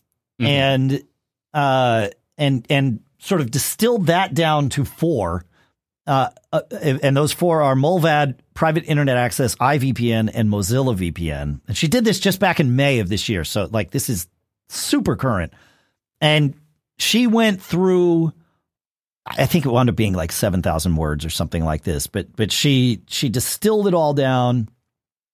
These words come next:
Speaker 2: and came up with a series of criteria, which she explains, and,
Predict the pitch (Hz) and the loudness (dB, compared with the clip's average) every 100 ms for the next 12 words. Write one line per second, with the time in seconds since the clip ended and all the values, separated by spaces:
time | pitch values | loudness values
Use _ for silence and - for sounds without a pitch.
0 | _ _ 139 135 131 127 123 113 - _ | _ _ -2 0 2 2 0 -2 -6 _
1 | _ _ _ - 190 214 202 185 165 165 | _ _ _ -4 -2 0 0 0 -2 0
2 | 147 135 - 196 196 147 131 - 131 110 | 0 0 -2 0 0 0 -2 0 -2 0
3 | 233 214 190 135 - - 90 73 - - | 0 2 2 0 -2 -4 -6 -6 -8 -2
4 | 185 196 185 175 156 - 139 127 | 0 2 2 0 -2 -2 0 0